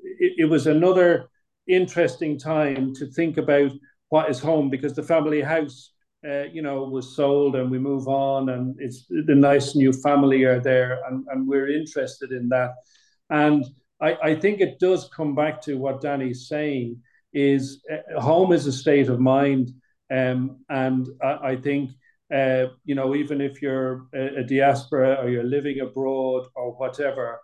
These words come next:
um, you can make a home, you can have your own little cocoon as long as you're lucky enough to be, um, together. And, um, I suppose that's the main thing about home. Uh,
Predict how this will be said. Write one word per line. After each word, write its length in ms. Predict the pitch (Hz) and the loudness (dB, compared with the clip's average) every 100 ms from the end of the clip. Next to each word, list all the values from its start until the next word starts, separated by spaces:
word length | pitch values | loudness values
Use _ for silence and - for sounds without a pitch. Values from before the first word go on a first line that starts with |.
| _ _ _ _ | _ _ _ _
um, 380 | 143 135 135 131 131 _ - | 2 2 2 0 -4 _ 0
you 160 | 147 | 0
can 260 | 147 143 139 | 2 0 2
make 240 | 156 160 | 2 2
a 80 | 151 | 0
home, 340 | 135 143 135 | 0 0 0
you 120 | 135 131 | -4 -4
can 120 | 131 | -2
have 220 | 147 151 | -2 -2
your 180 | 143 139 | -2 -2
own 280 | 147 147 143 | -2 -4 -2
little 480 | 139 143 135 135 - _ _ | -2 -2 -4 -6 -10 _ _
cocoon 760 | - 135 - 156 147 139 139 139 | -6 -6 2 6 6 6 2 0
as 160 | 135 131 | -4 0
long 240 | 147 143 | 0 0
as 140 | 139 139 | 0 0
you're 480 | 139 131 127 127 - - | 0 0 -2 -6 -14 -8
lucky 400 | 147 147 147 135 | -2 -2 0 -2
enough 340 | 135 131 131 | 0 -2 -6
to 100 | - | -10
be, 440 | 127 135 135 131 127 _ _ - | -4 0 0 -2 -4 _ _ -2
um, 460 | 131 127 123 123 - | 0 0 0 -2 -6
together. 600 | 135 135 139 139 120 - _ _ _ 143 | -6 0 0 0 -4 -8 _ _ _ -4
And, 400 | 139 135 135 131 - - | -2 -2 -4 -8 -16 -10
um, 540 | 139 135 131 131 127 - _ _ | -4 -2 0 -2 -6 -16 _ _
I 100 | 147 | -8
suppose 400 | 131 - 175 - | -6 0 2 2
that's 260 | 160 156 - | 0 0 -2
the 100 | 151 | -2
main 560 | 151 156 156 156 156 | 2 2 2 2 0
thing 220 | 131 139 135 | -2 -4 -4
about 320 | 123 127 123 | -4 -6 -6
home. 520 | 127 131 127 123 123 - _ _ | -4 -4 -2 -4 -6 -14 _ _
Uh, 320 | 139 135 139 | 0 0 0